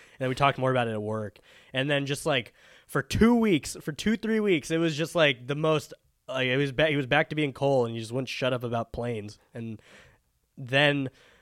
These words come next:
recently, he w-, he texted me. I was at work, and he, he told me that he is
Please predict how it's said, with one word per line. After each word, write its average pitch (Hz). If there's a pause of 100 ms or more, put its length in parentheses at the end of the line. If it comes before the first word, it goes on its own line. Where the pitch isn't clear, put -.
(260)
recently, 135
he 135
w-, 135
he 131
texted 139
me. 123
I 127
was 156
at 151
work, 147
and 135
he, 131
he 127
told 139
me 139
that 117
he 117 (500)
is 110